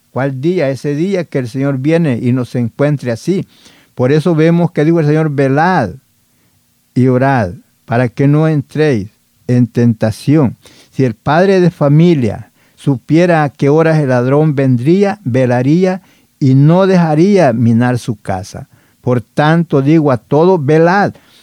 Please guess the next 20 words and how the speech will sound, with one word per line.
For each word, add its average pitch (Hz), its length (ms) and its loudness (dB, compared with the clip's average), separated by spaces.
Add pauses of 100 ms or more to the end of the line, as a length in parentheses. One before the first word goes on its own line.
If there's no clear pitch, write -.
(140)
¿Qué, 151 140 -2
y 147 160 -4
cómo 175 280 -2
es 175 60 -2
que 170 200 -4
va 160 100 2
a 165 40 0
velar 165 420 -2 (100)
usted? 185 480 -4
No 165 100 0
es 180 80 -4
que 185 140 -8
va 180 80 -4
a - 20 -4
estar 175 300 -6
despierto 175 920 -6 (120)
toda 143 260 0
la 143 140 0
noche, 160 380 -4
no. 170 380 -4